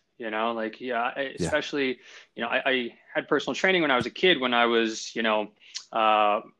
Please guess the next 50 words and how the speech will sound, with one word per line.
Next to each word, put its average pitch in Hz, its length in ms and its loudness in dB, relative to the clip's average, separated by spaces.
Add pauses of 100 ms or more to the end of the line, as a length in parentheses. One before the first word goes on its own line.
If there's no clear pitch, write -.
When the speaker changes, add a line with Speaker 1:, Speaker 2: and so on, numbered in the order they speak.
Speaker 1:
growing 120 320 -2
up 113 180 -2
playing 110 200 -4
ice 151 180 -2
hockey, 107 420 2
but, 107 200 -4 (360)
um, 101 460 -2 (140)
you 120 120 -8
know, 107 220 -6
once 131 200 -6
I 120 40 -2
got 107 140 -2
to - 60 -20
college, 139 320 6
it 110 40 -4
was 104 80 -4
kinda 117 220 -4
on 110 120 -2
my 101 200 -6
own. 135 400 0
So, 113 360 0
you 113 140 -8
know, 113 340 -2 (300)
I, 127 180 0
I'd 139 120 0
tinker 175 300 6
around, 156 400 8
watch 151 220 2
YouTube 156 360 0
videos, 147 560 4
do 143 140 -4
some 139 160 -8
things 139 340 -6
on 131 140 -4
my 127 140 -4 (100)
own, 135 420 -2
go 120 140 -6
to - 120 -16
the 117 60 -20
gym, 127 540 -6
you 117 100 -6
know, 117 140 -8
do 113 100 -8
some 110 160 -16
curls 123 520 -2
and 113 100 -12
call 117 240 -2
it 113 80 -8
a - 40 -18
day. 120 360 0